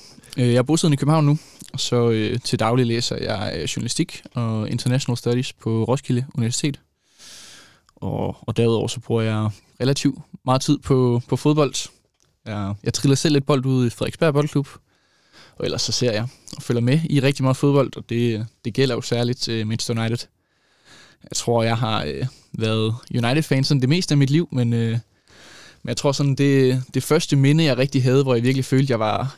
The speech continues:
jeg var fan, det var, øh, det var Champions League-finalen i Moskva i to tusind og otte, hvor, hvor Ronaldo scorer og, og brænder straffespark, og John Terry, han glider, øh,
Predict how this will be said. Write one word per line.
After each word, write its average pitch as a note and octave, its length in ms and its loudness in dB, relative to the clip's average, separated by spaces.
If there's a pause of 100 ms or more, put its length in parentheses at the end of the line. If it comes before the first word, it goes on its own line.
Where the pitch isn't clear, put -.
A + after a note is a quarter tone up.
(140)
jeg A#2+ 100 2
var A#2 60 2
fan, B2+ 340 2
det C3 160 0
var, A#2 180 2
øh, A2 80 0
det A2+ 160 -4 (440)
var B2 80 -2
Champions B2+ 240 0
League-finalen A#2+ 560 0 (600)
i - 80 -10
Moskva A#2+ 260 -2
i B2 200 2
to C#3 160 -2
tusind C3 160 2
og A#2+ 60 2
otte, B2+ 320 4
hvor, A2+ 400 -2 (1040)
hvor A#2+ 160 2
Ronaldo B2 440 2 (180)
scorer D#3 420 2
og, A#2+ 260 2
og - 120 -10
brænder B2 220 0
straffespark, C#3 640 -2
og A2+ 220 -4 (1000)
John A#2 100 -2
Terry, C3+ 220 4
han C3 100 4
glider, C#3 500 2 (140)
øh, A#2 320 0